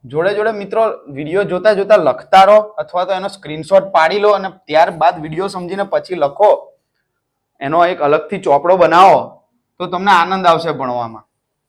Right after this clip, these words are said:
ક્યારેક જોવું હશે તો જોઈ શકાશે. તમારામાં નેટનો પ્રોબ્લેમ હોય કે એવું કંઈ હોય ત્યારે ચોપડામાંથી તમે રિવિઝન કરી શકો છો.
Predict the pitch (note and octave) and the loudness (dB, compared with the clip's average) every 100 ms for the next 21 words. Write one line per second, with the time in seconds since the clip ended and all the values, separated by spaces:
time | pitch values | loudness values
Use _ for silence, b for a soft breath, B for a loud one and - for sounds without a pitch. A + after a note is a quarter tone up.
0 | _ _ _ _ _ _ _ _ _ _ | _ _ _ _ _ _ _ _ _ _
1 | _ _ _ _ _ _ _ _ C#3+ D3 | _ _ _ _ _ _ _ _ -4 -2
2 | D#3 C#3 D3 F3 E3+ D#3 D3 b b _ | -4 -4 -4 2 2 2 -6 b b _
3 | E3+ D3 D#3+ E3 F3+ E3 E3+ E3 C#3 C#3+ | -4 -2 -2 -2 -4 -4 -4 -6 -6 -6
4 | C#3 C#3+ C#3 C3+ C3+ C#3 C3+ C3+ C3+ C3+ | -6 -6 -8 -10 -10 -12 -10 -8 -6 -6
5 | C3+ B2+ B2+ C3+ C3 C3 C3+ B2+ C3 D#3 | -6 -8 -10 -10 -10 -8 -8 -6 2 2
6 | B2 - _ _ _ C3 D3 A#2+ A2+ C#3+ | 0 -8 _ _ _ -12 -10 -10 -8 -8
7 | C#3 B2+ C#3 B2+ C3+ A#2+ A2+ B2 C#3 A2+ | -8 -12 -16 -14 -12 -12 -12 -14 -14 -14
8 | A2+ A2+ G#2 B2 D3 F3+ - _ _ _ | -14 -16 -10 -2 -2 -2 -8 _ _ _
9 | _ _ - G#2 | _ _ -20 -20